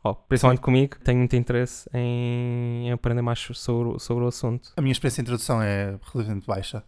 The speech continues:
Speaker 2: Tipo, há uns anos atrás, e quando digo uns anos, estou a dizer, pá, aí quinze, fiz algumas traduções para o Debian, para português, que havia uma comunidade portuguesa que fazia isso e eu, na altura, meti-me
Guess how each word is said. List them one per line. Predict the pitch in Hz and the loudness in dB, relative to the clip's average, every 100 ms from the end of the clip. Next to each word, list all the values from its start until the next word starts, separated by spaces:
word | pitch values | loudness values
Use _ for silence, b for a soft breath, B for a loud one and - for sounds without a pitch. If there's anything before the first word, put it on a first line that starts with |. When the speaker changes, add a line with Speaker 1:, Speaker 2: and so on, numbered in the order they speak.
| _ | _
Speaker 2:
Tipo, | 110 - | -8 -2
há | 101 | 0
uns | 104 98 | 0 0
anos | 104 101 104 | -2 -2 -4
atrás, | 95 107 98 98 - - - | -4 0 0 -2 -6 -16 -12
e | - | -10
quando | 104 95 | -6 -4
digo | 95 | -4
uns | 95 | -2
anos, | 95 92 | -4 -6
estou | - | -6
a | 92 | -6
dizer, | 101 | -4
pá, | 101 | -4
aí | |
quinze, | 98 110 98 98 - - | -4 -4 -4 -6 -12 -14
fiz | - 131 110 | -6 0 2
algumas | 104 110 104 | 2 0 -2
traduções | - 110 - 113 107 | -2 -6 -4 -6 -6
para | - 104 | -4 -4
o | 95 | -2
Debian, | 95 95 107 110 | -2 -4 -6 -8
para | - | -10
português, | 110 - 110 95 113 - - | -12 -8 -6 -4 -6 -10 -10
que | 110 | -4
havia | 104 | -2
uma | 101 | -2
comunidade | - 104 98 92 | -2 -2 0 -2
portuguesa | - - 98 95 101 | -4 -6 -2 -2 -2
que | - | -6
fazia | 110 90 95 101 | -6 -4 -4 -4
isso | 104 - 101 | -6 -6 -6
e | |
eu, | 92 90 92 - | -6 -6 -12 -8
na | 120 | -2
altura, | 98 - 92 101 110 - | -2 -2 -4 -4 -8 -6
meti-me | 107 - | -4 -2